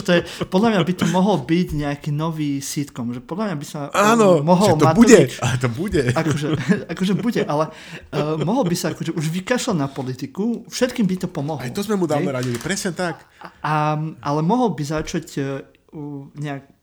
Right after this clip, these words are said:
Speaker 1: produkovať humorné seriály na Slovensku.
Speaker 2: Áno.
Speaker 1: Nejak, eh, mohol
Speaker 2: Alebo stand-upy.
Speaker 1: by sa dohodnúť s Jojkou, hej, asi,
Speaker 2: Tak.
Speaker 1: lebo tam sú väčšinou takéto úrovni seriály. A som zlý. Ale, eh, bolo by sa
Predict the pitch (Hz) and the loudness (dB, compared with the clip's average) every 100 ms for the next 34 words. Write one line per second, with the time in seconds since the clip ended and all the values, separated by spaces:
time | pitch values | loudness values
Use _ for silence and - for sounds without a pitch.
0 | _ - 156 156 175 180 165 151 139 135 | _ -8 -4 -4 -4 -4 -2 -2 -4 -6
1 | - 156 - 131 160 196 175 143 - 135 | -12 -16 -14 -6 -4 -2 -4 -8 -6 -6
2 | 123 120 127 147 131 117 135 127 - 202 | -6 -8 -10 -14 -16 -16 -16 -10 -2 0
3 | 226 202 131 139 - 139 - - - 165 | 2 0 -2 -6 -14 -16 -18 -20 -2 2
4 | 202 190 - 220 226 185 175 139 160 175 | 2 2 4 4 4 4 4 4 4 2
5 | 123 123 135 139 160 160 160 147 135 147 | 0 -4 -2 0 -2 0 0 0 -2 -6
6 | - 143 143 160 131 127 147 139 - 135 | -8 -10 -4 -4 -4 -8 -8 -8 -6 -8
7 | 131 160 127 131 151 147 135 143 147 151 | -4 -6 -6 -8 -8 -8 -8 -8 -6 -8
8 | 139 - - 143 151 170 175 - - - | -10 -12 -10 -8 -8 -10 -14 -20 -20 -20
9 | - - 135 139 147 151 - - - 120 | -18 -8 -4 -2 -4 -6 -12 -20 -20 -18
10 | 117 - - - - 120 113 123 - - | -18 -20 -20 -14 -12 -12 -12 -16 -16 -18
11 | - - 135 139 143 143 139 - 160 147 | -16 -4 -2 0 0 -2 -6 -10 -4 -2
12 | 139 131 170 180 160 - | -2 0 2 2 2 -4